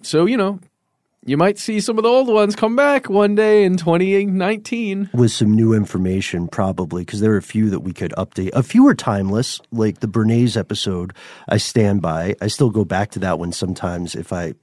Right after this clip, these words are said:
Speaker 2: need to win an internet argument.
Speaker 1: Yeah, good old Bernays.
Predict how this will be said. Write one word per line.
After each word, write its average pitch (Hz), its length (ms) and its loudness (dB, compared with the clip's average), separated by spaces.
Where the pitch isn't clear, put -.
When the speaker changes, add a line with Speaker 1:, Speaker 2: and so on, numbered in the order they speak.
Speaker 2:
need 98 280 -4
to 90 200 -6
win 113 300 0
an 95 140 0
internet 90 400 -2
argument. 85 500 -6
Speaker 1:
Yeah, 107 720 0
good 104 140 -10
old 110 260 -2
Bernays. 104 880 -4